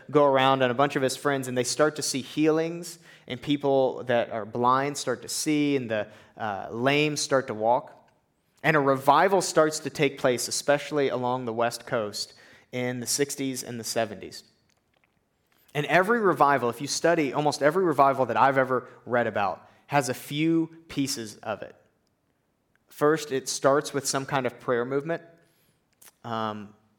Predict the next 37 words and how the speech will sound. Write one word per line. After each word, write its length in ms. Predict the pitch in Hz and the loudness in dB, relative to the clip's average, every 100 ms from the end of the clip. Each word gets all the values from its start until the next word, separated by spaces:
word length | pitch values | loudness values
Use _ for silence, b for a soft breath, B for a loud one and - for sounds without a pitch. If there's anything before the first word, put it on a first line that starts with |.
| _ | _
humbly 320 | - 139 135 | -4 -2 -2
speaking, 400 | - 131 127 127 | -4 -8 -6 -8
it 100 | 117 | -8
rarely 380 | 110 107 113 117 | -6 -4 -4 -6
starts 340 | - 117 113 | -6 -8 -8
with 140 | 120 110 | -12 -14
a 20 | |
sermon, 420 | - 110 110 120 _ _ _ _ _ _ | -12 -10 -10 -14 _ _ _ _ _ _
just 180 | - 104 | -20 -10
honestly. 460 | 104 107 107 117 113 b b b | -8 -8 -8 -8 -8 b b b
It 140 | - | -10
starts 280 | - 135 135 | -2 0 2
with 100 | 143 | 0
a 20 | |
prayer 300 | 113 - 135 | -4 0 0
movement. 360 | 143 147 151 156 B B | 2 0 0 -4 B B
It 120 | - | -8
starts 360 | - 147 139 131 | 0 2 2 -2
usually 560 | 127 147 156 170 170 165 B | 0 0 2 2 2 -2 B
when 180 | - 139 | -4 -4
people 320 | 135 139 139 | -2 -4 -2
get 180 | 143 131 | 0 -2
so 280 | - - 139 | -2 0 0
desperate 500 | 143 123 - 160 160 | 2 0 0 -6 -6
that 100 | 127 | -6
they 80 | 117 | -8
start 260 | - 127 | -4 -4
to 60 | 147 | -4
fast. 560 | - 104 107 110 - - b b b b b | -2 -2 -2 -6 -14 -18 b b b b b
And 380 | 127 127 123 127 | -6 -2 -2 -4
there's 360 | 127 135 123 117 | -4 -4 -4 -4
usually 400 | 135 156 170 160 | -4 -2 0 0
a 60 | |
moment 480 | 131 127 123 98 107 - - | 0 -2 -2 -4 -8 -12 -8
of, 160 | 120 | -2
like, 320 | 120 113 117 117 | -2 -2 -6 -6
deep 320 | 139 143 | -4 -4